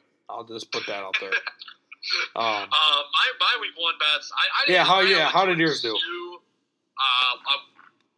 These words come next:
Speaker 2: one, um, U C L A bet, easiest bet of my life, Northern Iowa.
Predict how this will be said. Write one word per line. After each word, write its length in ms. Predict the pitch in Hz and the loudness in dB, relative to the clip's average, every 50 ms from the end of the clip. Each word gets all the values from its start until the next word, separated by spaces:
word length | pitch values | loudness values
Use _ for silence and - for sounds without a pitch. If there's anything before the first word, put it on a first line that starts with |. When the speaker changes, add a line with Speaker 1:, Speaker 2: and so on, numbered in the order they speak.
| _ _ _ - _ _ _ - - | _ _ _ -20 _ _ _ -14 -4
Speaker 2:
one, 360 | - 240 247 254 262 262 - - - 165 | 0 2 4 4 4 4 2 -2 -2 -2
um, 580 | 165 - - - 135 127 120 120 113 117 113 - - _ | -2 0 0 2 2 2 2 2 2 2 0 -2 -6 _
U 80 | - 139 | -4 -4
C 140 | - - 180 | -2 2 2
L 140 | 165 156 151 | 2 4 4
A 80 | 151 151 | 2 2
bet, 240 | 147 147 143 143 143 143 | 4 4 4 4 2 0
easiest 320 | - 147 - - 147 147 - - | -4 -6 -4 -4 -4 -2 0 2
bet 100 | 143 139 139 | 2 2 2
of 60 | 135 131 | 0 0
my 80 | 127 123 127 | -2 0 0
life, 160 | 131 131 127 - - - | -2 -2 -2 -6 -8 -6
Northern 300 | 156 165 185 190 190 170 139 139 151 - | -4 -2 -2 -2 -2 0 2 2 4 4
Iowa. 240 | 170 156 131 117 101 | 2 0 -2 -4 -6